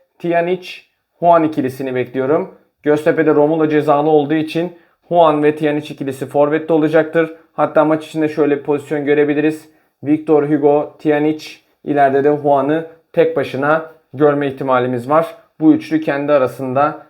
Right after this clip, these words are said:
e, değişecektir maç içeriğinde. Antalyaspor ilk on birine geçecek olursak, e, bir hoca değişikliği var. Alex'e göre çalışmıştık ama Emre Belözoğlu ile birlikte oyun planlarında birazcık değişiklikler olacaktır.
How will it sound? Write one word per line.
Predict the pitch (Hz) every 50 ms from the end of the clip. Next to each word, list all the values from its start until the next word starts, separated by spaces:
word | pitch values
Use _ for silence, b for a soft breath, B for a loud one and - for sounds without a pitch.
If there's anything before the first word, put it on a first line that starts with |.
| _ _ -
e, | - 113 113 113 113 113
değişecektir | 147 156 143 147 147 127 135 123 127 131 165
maç | 151 139 143 139 -
içeriğinde. | - - 135 123 117 113 110 107 101 101 95 - - _
Antalyaspor | - 135 147 160 151 202 202 208 202 196 - - 202 190
ilk | 190 185 185
on | 202 190 185
birine | 190 190 196 185
geçecek | 175 185 185 175 170 190 180 190
olursak, | 190 202 202 202 - 202 185 190 - - - - - -
e, | - 127 127 131 127 151
bir | 185
hoca | 185 190 190 185 208
değişikliği | 180 185 170 151 165 151 - 151 151 147
var. | 139 151 170 - - - - -
Alex'e | 160 160 170 175 175 - 180 160
göre | 151 151 147 139
çalışmıştık | - 156 143 131 127 - 139 139 - - 180 185 185 160
ama | 123 139 160 170 170
Emre | 165 160 165 165 165
Belözoğlu | 165 165 165 170 156 165 160 160
ile | 160 160 160 160
birlikte | 156 151 151 156 - 175 175
oyun | 165 151 156 165 165
planlarında | 160 156 156 160 160 156 156 156 156 156
birazcık | 160 156 160 156 143 160 151 -
değişiklikler | 156 151 151 - - - - 170
olacaktır. | 151 156 151 151 143 160 160 160 - 180 196 196 -